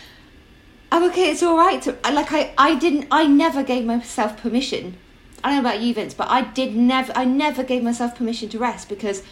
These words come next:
I was like, if I take my foot off the gas, and obviously that is such an unhealthy,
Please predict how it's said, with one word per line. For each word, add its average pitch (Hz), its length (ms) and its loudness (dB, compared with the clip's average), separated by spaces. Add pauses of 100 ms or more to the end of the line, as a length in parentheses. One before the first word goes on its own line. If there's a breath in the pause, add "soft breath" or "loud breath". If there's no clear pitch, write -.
(180 loud breath)
I 254 80 2
was 269 140 -2
like, 277 140 -2
if 269 80 -6
I 349 100 2
take 370 280 -4
my 277 120 -2
foot 285 220 -4
off 240 140 -8
the 214 60 -6
gas, 208 400 -2 (200 loud breath)
and 269 100 -4
obviously 294 300 -2
that 254 120 -4
is 240 100 -6
such 247 260 -6
an 240 80 0
unhealthy, 220 840 -4